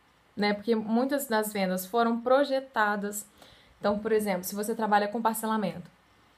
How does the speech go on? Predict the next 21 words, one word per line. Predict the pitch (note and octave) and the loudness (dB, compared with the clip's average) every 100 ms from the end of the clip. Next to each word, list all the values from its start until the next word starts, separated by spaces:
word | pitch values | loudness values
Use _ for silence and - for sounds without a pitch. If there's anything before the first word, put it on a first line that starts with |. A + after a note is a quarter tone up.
| - | -14
se | F#3 | -4
você | G3 A3 | -2 0
vendeu, | A3+ A3+ A#3 A#3+ | 2 2 2 2
é, | G#3 G3 F#3+ F#3 F3+ E3 E3+ D3+ - _ _ _ _ | 2 2 2 0 -2 -4 -10 -16 -20 _ _ _ _
tanto | - B3 C4+ B3 | 0 2 2 0
aí, | G#3+ F3+ E3+ - | -2 -2 -6 -8
metade | G#3 A#3+ - B3+ C4+ C#4+ | -4 -2 0 2 2 0
talvez | B3 C4 | -2 -2
não | |
vai | B3+ B3+ | -2 -2
entrar | B3+ | -4
porque | B3 | -6
vai | B3 | -6
ser | C4 B3+ | -6 -6
parcelado, | C4+ C4+ C4 B3+ A#3+ A3 | -8 -6 -4 -2 -2 -4
vai | F3 | -6
ser | G3 | -6
parcelado | G3+ G3+ G#3 G3+ | -8 -6 -2 -2
em | G#3+ | -2
dez | F3+ G#3 A3 F#3+ | 0 0 0 -2
vezes, | E3+ F3 G3+ F#3 D#3 D#3 | -6 -6 -6 -8 -12 -16